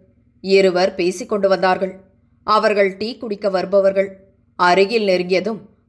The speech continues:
காரிலிருந்து இறங்கினவர்களே என்பது சங்கரனுக்கு தெரிந்துவிட்டது. "அருமையான பெண்ணில்லை?" என்று கேட்டான் ஒருவன். "தங்க கிளி, சுந்தரம் பிள்ளை விடமாட்டான்" என்றான் மற்றவன். "இங்கே ஒரு சுந்தரி இருக்குதே,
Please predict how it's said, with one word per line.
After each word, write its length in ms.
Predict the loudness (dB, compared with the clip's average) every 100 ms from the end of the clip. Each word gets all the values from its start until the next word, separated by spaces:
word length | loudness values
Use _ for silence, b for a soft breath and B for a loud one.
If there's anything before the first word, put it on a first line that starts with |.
| 0
காரிலிருந்து 720 | 2 4 0 -2 -4 -4 -6
இறங்கினவர்களே 720 | -6 -6 -6 -6 -4 -4 -6 -8 -20 _ _ 0
என்பது 400 | 2 2 0 -2 -6 -16 _ -6
சங்கரனுக்கு 760 | -2 -2 0 -2 0 -2 -2
தெரிந்துவிட்டது. 600 | -2 0 0 -2 -2 -2 -6 _ _ _ _ _ 0
"அருமையான 680 | 2 4 2 -2 -2 -4 -6
பெண்ணில்லை?" 520 | -4 -4 -4 -4 -4 -6 -14 _ _ -2
என்று 200 | 0 2
கேட்டான் 460 | 2 0 2 0 0
ஒருவன். 360 | -2 -2 -4 -6 -16 _ _ _ _ _ _
"தங்க 400 | -4 -4 0 -2
கிளி, 280 | 0 -4 -4 -10 _ _ -14
சுந்தரம் 580 | -2 -2 0 0 0 -4
பிள்ளை 260 | -2 -2 -2
விடமாட்டான்" 580 | -2 -4 -4 -6 -8 -10 -20 _ _ -2
என்றான் 460 | 0 2 2 2
மற்றவன். 460 | -2 -4 -2 -2 -6 -16 _ _ _ _ _ _
"இங்கே 340 | -4 0 2 2
ஒரு 200 | 2 -2
சுந்தரி 380 | -6 -4 -2 0
இருக்குதே, 380 | 0 0 -4